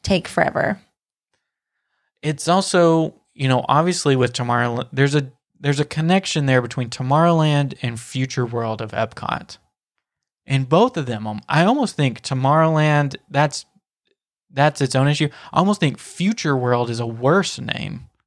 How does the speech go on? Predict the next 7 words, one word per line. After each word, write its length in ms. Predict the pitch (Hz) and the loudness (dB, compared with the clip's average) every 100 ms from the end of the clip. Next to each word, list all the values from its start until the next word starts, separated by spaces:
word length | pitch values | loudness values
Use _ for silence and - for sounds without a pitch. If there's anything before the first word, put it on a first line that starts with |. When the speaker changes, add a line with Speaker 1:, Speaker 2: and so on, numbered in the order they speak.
| _ _ _ _ _ _ _ _ _ _ _ - | _ _ _ _ _ _ _ _ _ _ _ -6
Speaker 1:
That's 180 | 196 135 | 0 2
Speaker 2:
that 80 | |
you 140 | 127 131 | 2 2
Speaker 1:
fair. 80 | 143 | 2
Speaker 2:
get 220 | 120 - | 0 0
stuck, 680 | - - - 151 131 117 131 | -4 -6 -4 0 0 -2 -8
because 440 | 123 - 160 123 | -6 -2 -2 -4